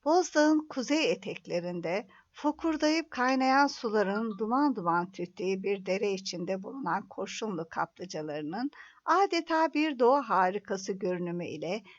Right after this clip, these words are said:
insanları büyülediği söyleniyor. Doğal güzelliklerin kuşattığı bu büyülü vadide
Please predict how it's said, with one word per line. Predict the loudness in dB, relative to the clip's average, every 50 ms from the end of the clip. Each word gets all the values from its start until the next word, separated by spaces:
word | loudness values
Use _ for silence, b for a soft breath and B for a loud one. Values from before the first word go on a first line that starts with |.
| B B _
insanları | 0 0 0 2 4 4 6 6 6 4 4 2 2 0 -2 -2 -4
büyülediği | -2 -2 -2 2 4 4 2 2 2 -2 -4 -4
söyleniyor. | -4 -6 -8 -6 -6 -6 -6 -6 -8 -8 -6 -6 -8 -8 -10 -12 -14 -20 _ _ _ _ _ _ _ _ _ _ _ _ _ 4
Doğal | 4 6 6 4 4 2 0
güzelliklerin | 0 -4 0 2 4 4 4 4 2 0 -2 0 0 2 4 4 4 2
kuşattığı | 2 -2 -8 -6 0 0 0 0 0 _ 2 2 2 2 0
bu | -2 -4 -4 -2
büyülü | -2 0 0 0 2 0 0 2
vadide | 4 4 4 4 2 -2 -6 -10 -6 -2 -2 -2 -4